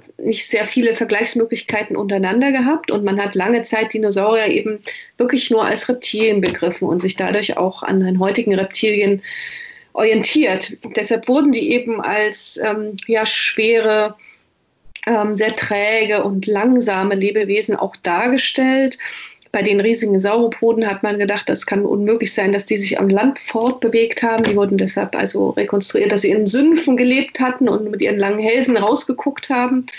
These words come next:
da als Schnorchel. Und im Prinzip hat sich das erst in den neunzehnhundertachtzigern geändert, als nämlich ein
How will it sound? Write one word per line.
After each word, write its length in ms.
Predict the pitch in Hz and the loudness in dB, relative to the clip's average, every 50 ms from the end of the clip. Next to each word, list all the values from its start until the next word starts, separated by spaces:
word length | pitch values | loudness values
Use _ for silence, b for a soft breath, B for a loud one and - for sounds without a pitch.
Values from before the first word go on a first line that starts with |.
| B B B B B | B B B B B
da 100 | - 240 | -4 -4
als 320 | 214 - 226 220 - - | -2 -2 -2 -2 0 0
Schnorchel. 580 | - - 208 202 202 220 240 240 - 233 233 - B B B B B B B B B B B B B B B - - - - _ _ B B B B B B B | 0 0 0 2 2 2 0 0 0 -2 -2 -4 B B B B B B B B B B B B B B B -8 -8 -10 -14 _ _ B B B B B B B
Und 220 | B - 240 247 240 | B -2 0 0 0
im 120 | - 247 | 0 0
Prinzip 720 | 240 269 262 254 247 - - - 320 349 415 - - - | 2 2 2 0 0 0 0 0 2 2 2 0 -4 -8
hat 300 | - - 262 262 - - | -6 -4 -4 -4 -2 -2
sich 160 | - 294 - | -2 -2 0
das 160 | - 269 254 - | 0 -2 -2 -2
erst 340 | - - 220 254 - - | -2 -2 -2 -2 -2 -2
in 120 | - 254 262 | 0 2 4
den 120 | 254 247 | 4 4
neunzehnhundertachtzigern 1300 | 240 233 226 247 262 247 - 240 233 233 226 226 220 - - 214 240 - - - - 302 277 254 277 285 | 4 4 4 2 2 2 2 2 4 4 4 2 0 -2 -4 -4 -6 -6 -4 0 0 2 4 4 4 4
geändert, 640 | 269 262 - 220 240 277 302 311 311 302 311 - - | 4 4 2 2 4 4 4 4 4 2 0 0 -2
als 220 | 220 220 - - | -2 -2 0 0
nämlich 400 | 247 254 247 247 - - - - | 2 2 2 2 0 -2 -4 -4
ein 1000 | 202 208 208 208 214 220 214 214 214 214 214 208 202 196 190 - - - - | -4 -2 0 0 0 0 0 0 -2 -4 -4 -6 -6 -8 -8 -10 -12 -12 -14